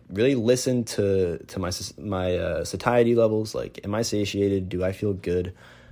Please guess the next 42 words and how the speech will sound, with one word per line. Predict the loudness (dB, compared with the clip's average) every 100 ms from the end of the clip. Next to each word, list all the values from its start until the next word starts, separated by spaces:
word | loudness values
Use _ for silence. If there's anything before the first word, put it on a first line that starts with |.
| -20 -20
Um, | -16 -12 -12 -12 -14 -20 -20 -20 _ -20 _ _ _ -20 -20 -20 -10
and | -4
if | -2 -2
I | 0
do, | 2 2 0
I'm | -2
gonna | -2 -2
stop, | -6 -10 -12 -6
because | -2 0
I | 0
know | 2 6
that | 6 6
I | 2 -2
can | 0
get | 2 2 2
any | 0 0
of |
these | 0 -2
foods | 0 0 0 -2
any | -2
time | 2 2 2
of |
the | 0
year. | 2 4 4
I'm | 2 0
not | 2 0 0
gonna | 0 0 -4 -12 -20 -20 _ _ -18 -8
just | -2 0 -2 -2
think, | -2 0 0
"Okay, | 2 4 4 2 -2
I, | -12 -10
I | -8
gotta | -6 -4
eat | -4
it, | -4
I | -4
gotta | -4 -2
eat | 0
it | 0
all | 2 4
right | 4
now." | 4 4 2